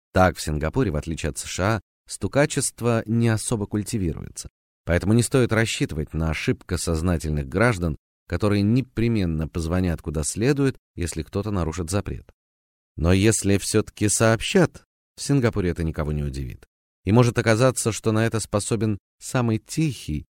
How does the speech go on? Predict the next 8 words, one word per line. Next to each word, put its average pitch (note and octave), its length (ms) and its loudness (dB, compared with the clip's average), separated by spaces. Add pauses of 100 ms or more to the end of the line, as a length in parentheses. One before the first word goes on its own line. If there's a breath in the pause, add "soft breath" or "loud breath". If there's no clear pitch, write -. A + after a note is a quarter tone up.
(220)
и A2 260 0
никому B2 480 0
вроде G2+ 300 -2
бы G2+ 80 -2
не G2+ 100 0
желающий G#2 600 0
зла G#2+ 340 -2
скромняга-сосед. - 1000 -8